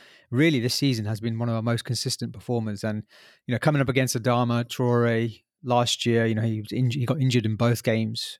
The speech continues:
against Wolves, uh, and managed to go off. And, and, and before that, wasn't really having the best of games anyway.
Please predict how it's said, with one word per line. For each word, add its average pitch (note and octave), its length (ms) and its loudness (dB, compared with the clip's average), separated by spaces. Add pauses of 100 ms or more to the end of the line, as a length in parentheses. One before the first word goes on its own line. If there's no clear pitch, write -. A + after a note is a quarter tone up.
(100)
against G#2+ 320 -2
Wolves, G#2 540 -4 (140)
uh, G2+ 240 -2
and G#2 140 -2
managed G2+ 280 -4
to A#2 40 -14
go G#2 180 2
off. G#2+ 200 2
And, A2 140 -4
and, C3 140 0
and C3+ 160 -6
before B2 280 4
that, A2 140 0
wasn't A2 220 2
really G#2+ 160 2
having G#2+ 260 0
the G2+ 60 0
best F#2 200 -2
of A2 60 -4
games G2+ 200 -2
anyway. G2 460 -2